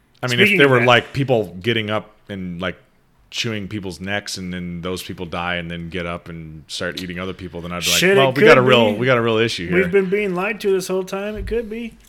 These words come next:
Speaker 1: Oh, conspiracy hat. Put the tinfoil hat on.
Speaker 2: Dude, I, dude, I don't know if you follow the news at all. I'm sorry to cut your,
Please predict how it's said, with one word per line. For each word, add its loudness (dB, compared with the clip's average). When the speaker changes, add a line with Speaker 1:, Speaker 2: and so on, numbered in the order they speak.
Speaker 1:
Oh, -10
conspiracy -4
hat. -6
Put -16
the -16
tinfoil 0
hat 6
on. -4
Speaker 2:
Dude, 6
I, 2
dude, 4
I -4
don't 0
know 2
if -2
you -6
follow -2
the -6
news -2
at -4
all. -4
I'm -12
sorry -4
to -6
cut -8
your, -10